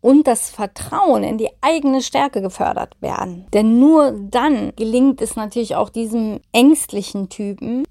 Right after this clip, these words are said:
die Angst vor Zurückweisung zu überwinden und eben auch diese Art der emotionalen Abhängigkeit zu überwinden, weil man dann eben ganz anders aus sich selbst heraus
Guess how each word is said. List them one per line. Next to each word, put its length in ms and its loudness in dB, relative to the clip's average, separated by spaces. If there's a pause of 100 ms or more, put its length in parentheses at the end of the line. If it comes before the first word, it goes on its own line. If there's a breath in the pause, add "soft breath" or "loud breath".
(200)
die 100 0
Angst 360 -2
vor 180 2
Zurückweisung 880 2
zu 180 -6
überwinden 920 0
und 480 0
eben 240 0
auch 180 0
diese 300 -6
Art 240 -2
der 100 -2
emotionalen 600 -6
Abhängigkeit 680 -2
zu 120 -8
überwinden, 380 -4
weil 160 -4
man 220 -6
dann 200 0
eben 360 -6
ganz 240 -8
anders 320 -4
aus 200 -8
sich 160 -6
selbst 340 2
heraus 500 0